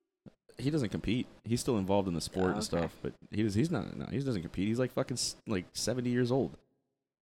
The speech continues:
Speaker 2: I feel like he still could if he wanted.
Speaker 1: <laughs>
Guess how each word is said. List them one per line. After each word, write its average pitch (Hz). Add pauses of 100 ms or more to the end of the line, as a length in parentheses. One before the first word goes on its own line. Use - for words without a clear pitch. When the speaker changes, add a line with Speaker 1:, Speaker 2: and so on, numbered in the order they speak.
(320)
Speaker 2:
I 220
feel 277
like 339
he 277
still 269
could 220
if 208
he -
wanted. - (300)
Speaker 1:
<laughs> 160